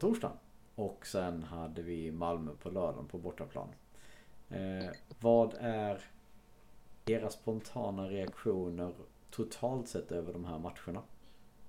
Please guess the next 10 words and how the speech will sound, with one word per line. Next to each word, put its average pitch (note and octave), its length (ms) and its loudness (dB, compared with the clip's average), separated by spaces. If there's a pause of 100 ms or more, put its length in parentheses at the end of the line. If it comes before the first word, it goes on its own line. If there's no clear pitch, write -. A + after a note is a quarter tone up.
(140)
Förutom G2+ 500 4
att F2+ 160 -2
vi F2+ 60 2
hade F#2 200 -2
fel F2+ 260 -2
på - 160 -12
tippningen - 480 -2 (180)
i A2+ 80 -4
förra A2 160 0
veckan. - 240 -6